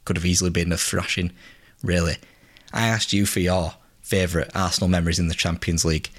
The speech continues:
Harry Holland, a good friend of the show, says the two thousand and six final. Meanwhile, you've got George H S two seven oh six, big Chelsea fan.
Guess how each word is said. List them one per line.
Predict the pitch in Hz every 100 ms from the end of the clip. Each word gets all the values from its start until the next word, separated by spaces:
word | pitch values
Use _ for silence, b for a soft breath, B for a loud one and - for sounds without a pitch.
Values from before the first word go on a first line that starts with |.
| B
Harry | - 98
Holland, | 87 92 90 87
a |
good | 92
friend | - 95
of | 90
the | 87
show, | - 85
says | - 95
the | -
two | - 82
thousand | 87 87
and | 87
six | - 82 -
final. | - 85 85 80 B B
Meanwhile, | 104 98 90
you've | 87
got | - 92 - B B B
George | - 113 110 113
H | 107 113
S | 95
two | -
seven | 101 107 92
oh | 98
six, | - 101 -
big | - 92
Chelsea | - 101 -
fan. | 104 95 90